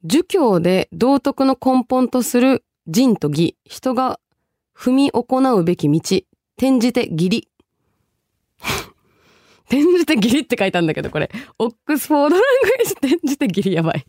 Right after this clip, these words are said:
<laughs> めちゃくちゃ面白いじゃん、これ。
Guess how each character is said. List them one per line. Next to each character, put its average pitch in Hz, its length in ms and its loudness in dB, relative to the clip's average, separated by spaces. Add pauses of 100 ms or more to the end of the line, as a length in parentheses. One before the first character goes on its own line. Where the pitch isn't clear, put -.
(800)
<laughs> - 880 -6
め 226 80 -8
ち - 60 -4
ゃ 285 40 -2
く 269 80 -4
ち - 40 -6
ゃ 294 60 4
面 277 100 2
白 262 140 4
い 208 60 2
じ - 80 -4
ゃ - 20 -4
ん、 - 40 -8
こ - 100 -8
れ。 - 120 -8